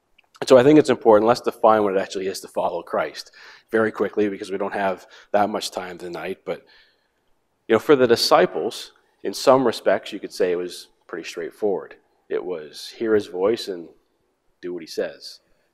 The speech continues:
You know, it's obey his commands. And it's, I mean, it's much the same for us today. From the perspective of a Christian discipleship, always begins first and foremost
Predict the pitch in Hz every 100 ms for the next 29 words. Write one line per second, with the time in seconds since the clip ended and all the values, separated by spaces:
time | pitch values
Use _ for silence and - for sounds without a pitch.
0 | _ _ - 85 - 92 - 104 104 104
1 | 101 - _ _ - 92 - 95 80 -
2 | - - _ _ _ _ _ _ _ _
3 | _ _ _ _ - - - 117 113 -
4 | - 117 117 107 113 123 151 - 127 -
5 | 104 95 - 71 95 95 - - - _
6 | _ _ _ _ _ _ _ _ _ -
7 | 120 127 127 107 107 - - 117 104 -
8 | 113 - 147 135 117 101 - 147 - 123
9 | - 120 110 107 - 101 95 _ _ _
10 | 107 127 143 143 135 113 98 110 101 90
11 | 101 - - _ _ _ _ _ - 127
12 | - 123 - 117 107 92 90 110 - -